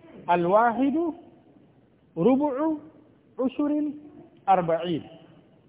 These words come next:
Alwahidu ɗaya, rubu'i, kashi ɗaya ne cikin hudu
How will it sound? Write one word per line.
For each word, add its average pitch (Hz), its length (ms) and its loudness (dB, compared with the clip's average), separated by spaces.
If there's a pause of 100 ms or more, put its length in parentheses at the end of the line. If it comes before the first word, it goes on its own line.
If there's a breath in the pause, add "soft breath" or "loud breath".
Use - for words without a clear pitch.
(1600)
Alwahidu 170 720 2 (220)
ɗaya, 190 320 6 (1500)
rubu'i, 175 560 2
kashi 226 280 -2
ɗaya 214 240 6
ne 202 240 0
cikin 208 260 -6
hudu 262 400 0